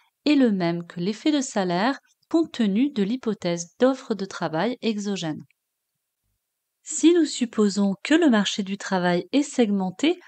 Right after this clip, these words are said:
de telle sorte que tant les hommes que les femmes ne peuvent pas se déplacer librement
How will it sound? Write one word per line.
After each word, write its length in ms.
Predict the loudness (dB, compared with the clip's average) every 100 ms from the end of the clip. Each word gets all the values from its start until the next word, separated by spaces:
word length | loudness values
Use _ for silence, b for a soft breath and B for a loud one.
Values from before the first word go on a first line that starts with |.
| B B
de 200 | -2 2
telle 280 | 2 2 0
sorte 400 | 0 2 2 2
que 140 | -4 -6
tant 320 | -2 2 4
les 320 | 4 2 2
hommes 240 | 2 2 -4 0
que 100 | 2
les 160 | 2
femmes 420 | 0 0 0 0 -2
ne 220 | 2 2
peuvent 260 | 2 -2 0
pas 140 | 0
se 160 | 0 -4
déplacer 540 | -4 -2 -4 -2 -6
librement 560 | -6 -6 -4 -4 -2